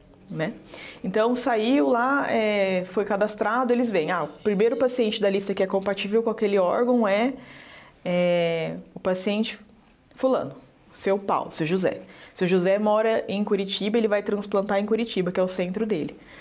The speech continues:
Aí, nesse meio de tempo, eles têm que organizar uma logística pra equipe ir fazer a cirurgia de captação,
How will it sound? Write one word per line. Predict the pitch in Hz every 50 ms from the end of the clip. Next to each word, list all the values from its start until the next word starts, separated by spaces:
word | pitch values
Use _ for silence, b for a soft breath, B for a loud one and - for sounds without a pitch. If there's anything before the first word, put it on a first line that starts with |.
| B B B B B B B B B B B B B B B
Aí, | 165 175 180 180
nesse | 180 202 226 294 349 - - 330
meio | 262 208 190 180
de | 190 - -
tempo, | 220 233 262 262 233 - 190
eles | 190 196 196
têm | - 214 220
que | 214 233
organizar | 208 190 196 190 185 175 175 160
uma | 160 165
logística | 165 170 170 165 170 202 214 - - 294 262
pra | 277 233 214
equipe | 208 208 - 185 175 - 175
ir | 170 185
fazer | - 240 220 208 214
a | 202
cirurgia | - - 180 180 170 156 160 156
de | 156 - -
captação, | 156 147 147 - - 143 - - - 156 143 151 220